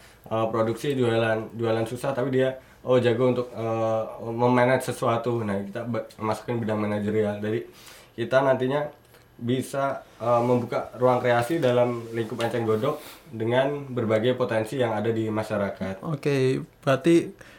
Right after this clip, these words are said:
Speaker 2: kalau dari tadi disinggung ruang kreasi, berarti keywordnya ada ruang kreasi tersebut.
Speaker 1: Oke.
Speaker 2: Di mana ruang kreasi tersebut adalah wadah kayaknya ya, wadah bagi
Speaker 1: Hmm.
Speaker 2: teman-teman di Desa Kenongo, entah itu
Speaker 1: Hmm.
Speaker 2: para muda-mudinya, para orang tuanya juga yang,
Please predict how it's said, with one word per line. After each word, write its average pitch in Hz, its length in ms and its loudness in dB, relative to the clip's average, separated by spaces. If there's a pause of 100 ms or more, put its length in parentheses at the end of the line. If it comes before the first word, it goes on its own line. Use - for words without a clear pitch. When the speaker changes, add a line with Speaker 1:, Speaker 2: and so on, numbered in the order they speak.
(160)
Speaker 2:
kalau - 160 8
dari 147 160 10
tadi 147 160 12
disinggung 139 320 8
ruang 135 240 8
kreasi, 127 260 2
berarti 139 220 4
keywordnya 131 560 2
ada 131 160 6
ruang 123 240 4
kreasi 127 260 0
tersebut. 123 400 4
Speaker 1:
Oke. 98 280 -8 (260)
Speaker 2:
Di 131 160 2
mana 131 240 8
ruang 139 240 8
kreasi 135 260 2
tersebut 143 400 4
adalah 123 320 6
wadah 143 480 12
kayaknya 123 280 6
ya, 117 120 4
wadah 127 320 6
bagi 127 240 6
Speaker 1:
Hmm. 127 140 0
Speaker 2:
teman-teman 123 400 6
di 123 100 6
Desa 120 220 2
Kenongo, 120 400 2
entah 127 320 4
itu 123 320 2 (480)
Speaker 1:
Hmm. - 80 -4 (240)
Speaker 2:
para 123 240 8
muda-mudinya, 120 1080 6 (280)
para 123 340 10
orang 120 240 8
tuanya 120 320 6
juga 120 480 4
yang, 127 240 4